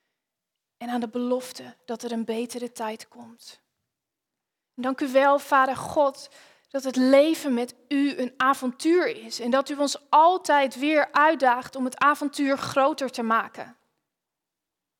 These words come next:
En dat u het helemaal oké vindt, dat we dat soms zo moeilijk vinden en dingen in onze eigen kracht proberen. Dank u wel, Vader God,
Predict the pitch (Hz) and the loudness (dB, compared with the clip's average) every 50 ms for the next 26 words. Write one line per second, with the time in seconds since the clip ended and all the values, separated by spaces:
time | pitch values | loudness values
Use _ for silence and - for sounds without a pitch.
0 | _ _ _ _ _ _ _ _ _ _ _ _ 262 285 294 302 311 311 - - | _ _ _ _ _ _ _ _ _ _ _ _ -4 0 2 2 2 0 -2 0
1 | 311 311 339 349 330 - - - 294 311 311 302 294 294 285 285 - 262 262 - | 2 2 2 2 -2 -4 -6 -2 0 0 2 2 2 2 2 2 0 -2 0 0
2 | 277 262 269 254 - - 269 233 - 254 240 - 269 285 285 294 - - - 320 | 0 0 0 -2 -6 -8 -8 -8 -6 -8 -10 -8 -2 -2 -2 -2 -2 -6 -4 -4
3 | 302 285 - - - 320 294 320 330 320 359 370 370 349 - - - - 277 240 | -4 -4 -4 0 4 4 4 4 4 4 4 4 4 2 0 -2 -10 -12 -12 -12
4 | 220 214 - - 226 240 220 269 285 294 294 294 302 302 302 302 - 311 254 285 | -12 -14 -14 -8 -6 -4 -2 0 0 0 0 0 0 -2 -4 -2 0 0 4 4
5 | 302 294 277 - 277 - - 277 247 - - _ 254 240 220 233 240 - - - | 2 2 0 -4 -12 -8 -8 -8 -8 -8 -14 _ -12 -12 -12 -14 -20 -20 -20 -20
6 | _ _ _ _ _ _ _ _ _ _ _ _ _ _ _ _ _ _ _ _ | _ _ _ _ _ _ _ _ _ _ _ _ _ _ _ _ _ _ _ _
7 | _ _ 294 269 285 302 311 302 - 302 294 254 277 269 269 262 254 247 254 - | _ _ 0 2 2 2 0 -2 -6 -8 -4 -2 -2 0 2 0 0 -2 -4 -4
8 | 269 254 247 254 - 339 - - - - 269 254 - - - | -2 0 0 0 -2 -6 -10 -16 -12 -10 -10 -10 -10 -14 -20